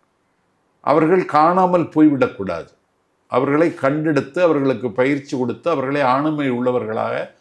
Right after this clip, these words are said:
ஆக்க வேண்டும். அரசிடமே திட்டம் இருக்கு, நான் முதல்வன் திட்டம்,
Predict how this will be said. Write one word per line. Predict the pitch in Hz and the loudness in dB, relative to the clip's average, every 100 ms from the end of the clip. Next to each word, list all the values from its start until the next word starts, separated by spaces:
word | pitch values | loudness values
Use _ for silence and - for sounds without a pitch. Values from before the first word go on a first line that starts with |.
| _ _ | _ _
ஆக்க | - 143 - 143 | -2 -2 0 -2
வேண்டும். | 113 92 98 | -4 -2 -2
அரசிடமே | 123 143 165 151 156 156 | 0 0 -2 -2 -2 -6
திட்டம் | 139 214 - | -6 -6 -6
இருக்கு, | 113 - 90 | -8 -10 -8
நான் | 104 113 113 | -6 -4 -6
முதல்வன் | 110 110 104 104 98 | -6 -4 -4 -10 -12
திட்டம், | 104 - - | -18 -12 -12